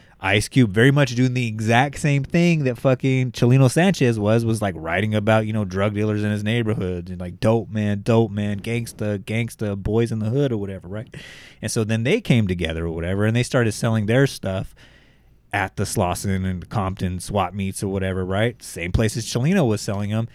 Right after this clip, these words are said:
And then there was this one drug dealer that you may or may not have heard of named Eazy-E. What he was doing is, is he wanted to, like, transit or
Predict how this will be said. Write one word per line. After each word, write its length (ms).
And 120
then 120
there 100
was 160
this 160
one 480
drug 340
dealer 300
that 160
you 140
may 260
or 80
may 160
not 160
have 80
heard 180
of 200
named 340
Eazy-E. 800
What 180
he 180
was 220
doing 320
is, 140
is 160
he 120
wanted 280
to, 120
like, 180
transit 440
or 240